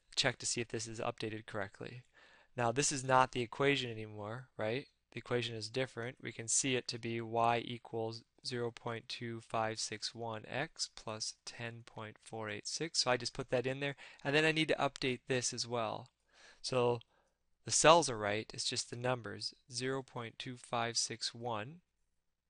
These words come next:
and then at the end here, plus ten point four eight six. And then what I'm gonna do is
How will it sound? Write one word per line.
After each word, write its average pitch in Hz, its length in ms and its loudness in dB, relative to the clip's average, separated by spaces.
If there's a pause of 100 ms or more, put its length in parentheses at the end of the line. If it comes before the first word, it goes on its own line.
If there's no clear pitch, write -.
(1300)
and 117 200 -8
then 117 440 -6 (360)
at - 120 -18
the 113 160 -8
end 127 200 -4
here, 139 380 -6 (1500)
plus - 320 0
ten 139 480 -6
point 113 300 -10
four 123 300 -2
eight 117 200 -2
six. - 600 -4 (600)
And 127 160 -4
then 131 180 6
what 127 140 6
I'm 123 80 0
gonna 120 160 -2
do 120 240 0
is 113 300 -6